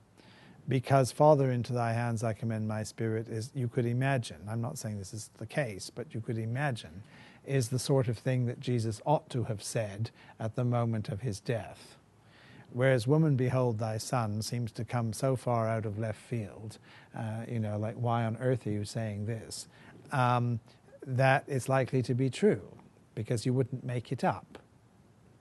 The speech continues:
You know, and this is the kind of argument that would be used. Now, that sort of argument, I suppose what I would say to you,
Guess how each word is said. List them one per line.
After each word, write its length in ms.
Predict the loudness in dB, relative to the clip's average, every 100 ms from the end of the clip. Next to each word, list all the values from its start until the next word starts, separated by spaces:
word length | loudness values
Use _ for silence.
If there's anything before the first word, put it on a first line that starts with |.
| _ -20 -20 -20 -20 -12
You 160 | -6 -4
know, 240 | -2 -6 -8 -6
and 80 | 4
this 140 | 6 8
is 80 |
the 100 | 4
kind 300 | 4 4 6
of 60 | 10
argument 580 | 10 10 8 -6 -18 -12 -6
that 160 | -2
would 160 | 0 0
be 120 | 2
used. 560 | 4 2 0 -14 -18 -20 -20 -20 -20 -20 -20 -20 -20 -8 4
Now, 380 | 8 10 8 2 -12 -14 -16 -20 -20 -20 -20 -20 -18 -18 -18 -20 -8 6
that 320 | 10 10 6
sort 280 | 4 6 6
of 100 | 6
argument, 500 | 8 8 4 -4 -6
I 80 | -6
suppose 260 | -2 0 2
what 160 | 2
I 160 | 2 2
would 120 | 0
say 160 | -2 -2
to 80 |
you, 180 | -2 -4